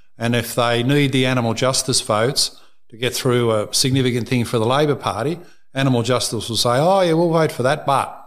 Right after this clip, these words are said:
we want this concession for our agenda." And if part of that is tighter restrictions on firearm owners and less hunting in New South Wales, then,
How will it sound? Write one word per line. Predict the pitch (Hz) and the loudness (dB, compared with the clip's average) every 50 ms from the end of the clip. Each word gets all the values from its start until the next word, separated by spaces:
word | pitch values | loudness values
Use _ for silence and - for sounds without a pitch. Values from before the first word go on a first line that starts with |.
| - - - - - - - - - - - | -20 -20 -20 -20 -20 -20 -20 -20 -20 -20 -16
we | - 131 131 | -8 -4 -2
want | 120 123 120 120 135 | 0 0 0 0 0
this | 131 - | 0 0
concession | - - 131 117 - 131 120 113 - 127 117 | 0 -2 -2 0 0 0 0 0 -2 -4 -4
for | 104 - 120 | -2 -2 -4
our | 120 123 120 127 131 135 135 123 | -4 -2 -2 0 2 2 2 2
agenda." | 113 - 117 104 101 98 98 95 - - - - - - - - - - - - | 0 0 -4 -4 -4 -8 -12 -14 -16 -18 -20 -20 -20 -20 -20 -20 -20 -20 -20 -14
And | - 110 113 117 113 | -8 -4 -2 -2 -2
if | 110 113 - | -2 -4 -2
part | - 131 123 123 123 | 0 0 2 2 0
of | 113 110 | 2 0
that | 113 117 120 117 - - - - - - | 2 0 0 -2 -6 -14 -20 -20 -20 -18
is | - 123 104 - - | -12 -6 -6 -6 -4
tighter | - - 127 127 127 123 120 | 0 0 2 2 2 2 0
restrictions | 117 107 - - - 123 117 - - - 113 113 110 | -2 -2 -4 -2 -2 -4 -2 -2 -4 -4 -2 -2 0
on | 117 110 107 | 0 0 -2
firearm | 104 - 123 123 120 120 117 117 117 117 113 117 117 | -2 0 0 2 2 2 2 2 2 2 2 2 2
owners | 113 113 117 117 117 117 117 117 117 110 107 110 | 2 0 0 0 0 0 -2 -2 -2 -2 -4 -4
and | 98 92 101 101 - - - - - - - - | -6 -6 -10 -14 -18 -20 -20 -20 -20 -20 -20 -12
less | 117 117 110 - | -6 -4 -2 -2
hunting | - - 123 120 120 127 120 110 | 0 0 -2 -2 0 -2 -2 -2
in | 110 113 | 0 0
New | 117 117 113 113 | 0 0 0 0
South | - - 120 107 107 107 - - | 2 2 2 0 0 -2 -2 0
Wales, | 110 110 113 113 113 113 113 113 107 - - | 0 2 2 2 2 0 0 0 -2 -4 -4
then, | 110 107 107 107 104 101 - | -2 -2 -2 -4 -6 -8 -10